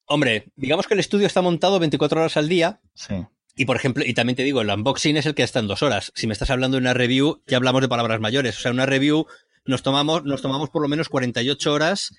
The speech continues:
Speaker 1: eh, y dejando bien claro que, por ejemplo, hay cosas como la batería que no hemos podido probar bien. Porque, claro, una batería tienes que probarla por lo menos en una semana para ver que, que tiene continuidad.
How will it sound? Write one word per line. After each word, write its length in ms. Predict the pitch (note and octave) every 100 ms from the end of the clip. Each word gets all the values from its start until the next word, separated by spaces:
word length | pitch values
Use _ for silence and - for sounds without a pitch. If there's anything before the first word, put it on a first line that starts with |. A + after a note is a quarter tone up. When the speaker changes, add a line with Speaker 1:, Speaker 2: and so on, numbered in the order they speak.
| _ _ _ C#3
Speaker 1:
eh, 460 | B2 A#2 A#2 A#2 -
y 80 |
dejando 320 | A#2+ A2+ C3 C3+
bien 140 | C#3
claro 220 | C#3 C#3
que, 100 | D3
por 100 | B2+
ejemplo, 280 | G#2+ A#2 B2
hay 60 | A#2+
cosas 240 | B2+ A2+
como 160 | A#2 A2+
la 80 |
batería 480 | A2 A2 A#2 B2 D3+
que 100 | C#3+
no 60 | A#2+
hemos 140 | A#2
podido 260 | - A2 G#2
probar 260 | G#2+ G2
bien. 240 | A#2 F3 C#3 _
Porque, 220 | A#2 G#2
claro, 260 | A#2+ B2+ F#2+
una 120 | A2 A2+
batería 320 | A2 A#2 B2+
tienes 140 | C#3+
que 80 | B2
probarla 420 | A#2 A2+ B2 C#3
por 120 | C#3
lo 40 | B2
menos 180 | C3+ C#3+
en 60 |
una 120 | C3+ C3+
semana 320 | C3+ C#3+ E3+
para 280 | D3+ B2 A2+
ver 160 | B2+
que, 420 | C3 C#3+ C#3 B2+ - - - _
que 220 | A2+ G#2+
tiene 240 | A#2+ A#2
continuidad. 560 | C3 C#3 C3+ A2 C3 A#2